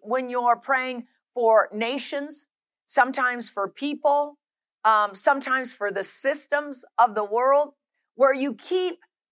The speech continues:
pressing and pushing on a particular thing and maybe not see the immediate manifestation of it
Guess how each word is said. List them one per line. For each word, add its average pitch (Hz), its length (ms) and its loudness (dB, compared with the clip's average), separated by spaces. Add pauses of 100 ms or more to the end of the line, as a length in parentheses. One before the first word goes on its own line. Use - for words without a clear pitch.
(220)
pressing 339 640 0 (200)
and 233 200 -4
pushing 302 500 -4 (140)
on 339 220 4 (100)
a 277 100 -2
particular 254 720 -6
thing 214 460 -10 (480)
and 269 200 4
maybe 370 380 0
not 285 340 4
see 311 300 -4
the 247 220 -8
immediate 269 500 -4
manifestation 240 920 -4
of 226 100 -4
it 208 80 4